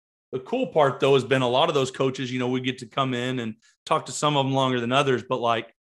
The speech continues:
so North Dakota State came in, and obviously I fanboyed out on, on them, but they came in and said, like, like, the, the coach is like, "I like to count how many personnels we carry." He said, "One game we carried thirty-two <laughs> different personnels into a game."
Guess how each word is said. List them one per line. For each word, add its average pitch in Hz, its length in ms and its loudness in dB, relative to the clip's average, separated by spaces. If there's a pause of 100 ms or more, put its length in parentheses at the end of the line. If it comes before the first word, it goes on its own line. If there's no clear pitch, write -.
(460)
so - 140 -10
North 156 220 0
Dakota 160 240 2
State 196 320 0
came 123 240 -4
in, 120 180 -6
and 131 80 -6
obviously 123 380 -4
I 117 60 -2
fanboyed 123 580 -6
out 120 260 2
on, 120 240 -4
on 131 240 -4
them, 127 380 -4 (260)
but 127 80 -4
they 156 120 2
came 175 240 2
in 151 80 0
and 143 60 -4
said, 143 240 -2
like, 123 240 0 (460)
like, 131 320 -4 (220)
the, 127 160 -14 (100)
the 151 120 -8
coach 165 240 -2
is - 80 -16
like, 127 160 -4
"I 147 80 2
like 220 160 2
to 131 80 -12
count 160 260 -2
how 156 60 -4
many 139 120 -6
personnels 151 520 -6
we 165 100 -10
carry." 180 360 -4 (260)
He 139 80 -8
said, 131 260 0
"One 185 240 0
game 175 220 -2
we 160 80 -6
carried 131 400 -2
thirty-two 175 760 -2
<laughs> 135 160 -8
different 185 380 -4
personnels 135 640 -4
into 113 180 -6
a 110 60 -10
game." 139 280 -20